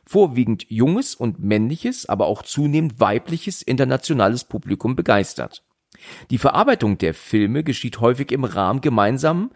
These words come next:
erlebter Schockmomente, zum Beispiel Festivalnächte und Streaming-Events oder im digitalen Austausch über Social-Media-Kanäle, wodurch die Diskursräume weiter intensiviert werden.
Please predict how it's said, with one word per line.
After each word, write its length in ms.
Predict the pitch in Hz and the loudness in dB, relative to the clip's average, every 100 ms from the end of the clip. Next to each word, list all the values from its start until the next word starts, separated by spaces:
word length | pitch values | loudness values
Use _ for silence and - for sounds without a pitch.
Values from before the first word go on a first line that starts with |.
| _ _ | _ _
erlebter 520 | 131 127 127 - 175 180 | 0 4 2 2 0 0
Schockmomente, 840 | - 180 - 104 80 57 - - - _ | 0 0 2 0 0 -4 -8 -12 -16 _
zum 140 | 113 | 2
Beispiel 300 | 107 90 - | 2 2 -4
Festivalnächte 840 | - 87 - 92 92 95 - - | -2 -4 -2 0 2 0 0 -2
und 120 | 151 160 | -2 -2
Streaming-Events 880 | - 165 120 92 80 82 156 - - - - | -2 0 2 2 0 0 -2 -6 -14 -8 0
oder 240 | 196 202 | 4 4
im 160 | 185 156 | 2 -2
digitalen 580 | 151 151 151 139 - | -2 -2 0 0 0
Austausch 640 | 101 101 110 - 123 135 - | 0 2 0 -2 -2 -2 -2
über 160 | 139 | -4
Social-Media-Kanäle, 1200 | 147 156 156 175 170 123 98 76 92 90 90 113 - - _ | 0 0 0 0 2 2 2 0 -2 -2 0 -2 -4 -14 _
wodurch 320 | 127 123 151 - | -2 4 4 2
die 120 | 110 | -2
Diskursräume 920 | 117 - - 285 - - 80 101 123 | -4 -4 0 2 0 0 0 0 2
weiter 320 | 95 92 110 | 2 2 0
intensiviert 720 | - 117 135 139 151 127 - - | -2 -2 -2 -2 0 2 2 -2
werden. 380 | 52 - - | -6 -8 -16